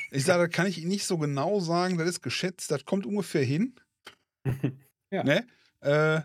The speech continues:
Speaker 1: ja, aber wenn ich das runterrechne für 'n ganz normales Ding, ja, ich sag, ich bin Künstler, ich hab mich da aus dem normalen Arbeitswelt-Ding
Speaker 2: Ja.
Speaker 1: verabschiedet. Äh, wenn ich das auf der, das sind zwei Euro pro Stunde, zwei Euro fünfzehn <laughs> oder so.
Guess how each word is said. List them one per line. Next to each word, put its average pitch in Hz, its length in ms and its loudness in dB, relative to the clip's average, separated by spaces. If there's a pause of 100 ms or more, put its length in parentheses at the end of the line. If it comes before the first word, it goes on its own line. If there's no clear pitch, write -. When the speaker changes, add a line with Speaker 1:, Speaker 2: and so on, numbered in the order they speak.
(160)
Speaker 1:
ja, 127 160 2
aber 156 180 2
wenn 156 80 2
ich 180 100 0
das 147 140 0
runterrechne 196 680 0
für 170 160 -4
'n 160 100 0
ganz 170 260 -4
normales 156 360 0
Ding, 175 120 -2
ja, 170 120 0
ich 151 80 -2
sag, 170 120 -2
ich - 60 -14
bin 143 260 -6
Künstler, 170 640 -4
ich 170 120 -6
hab - 80 -8
mich 165 160 -10
da 147 100 -6
aus 143 160 -8
dem 143 140 -8
normalen 139 640 -8
Arbeitswelt-Ding 143 1300 -10
Speaker 2:
Ja. 160 180 -6
Speaker 1:
verabschiedet. 151 360 -4 (520)
Äh, 143 340 -2 (880)
wenn 151 120 2
ich 175 60 -2
das 175 140 2
auf 151 140 0
der, 151 160 2
das 143 200 0
sind 180 160 -2
zwei 160 220 0
Euro 190 260 2
pro 135 180 -12
Stunde, 110 460 -8 (100)
zwei 156 160 -2
Euro 165 180 4
fünfzehn - 540 -2
<laughs> - 20 6
oder - 80 2 (200)
so. 135 200 -6